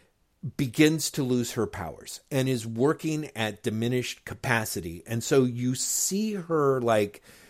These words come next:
you know, get shot or start to lose her strength or have scenes where she's almost crushed and blah, blah, blah.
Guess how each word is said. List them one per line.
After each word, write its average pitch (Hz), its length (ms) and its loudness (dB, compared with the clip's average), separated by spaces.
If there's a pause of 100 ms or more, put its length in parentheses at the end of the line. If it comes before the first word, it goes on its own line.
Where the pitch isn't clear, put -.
(500)
you 123 200 8
know, 92 200 2 (300)
get 143 240 6
shot 131 600 10
or 117 180 4
start - 400 6
to 147 60 6
lose 143 320 6
her 170 100 8
strength 160 720 6
or 123 140 8
have 135 280 6
scenes 151 400 4
where 135 260 8
she's 135 300 0
almost 165 640 6
crushed 165 460 6
and 165 140 2
blah, 185 240 8
blah, 143 180 4
blah. 101 320 4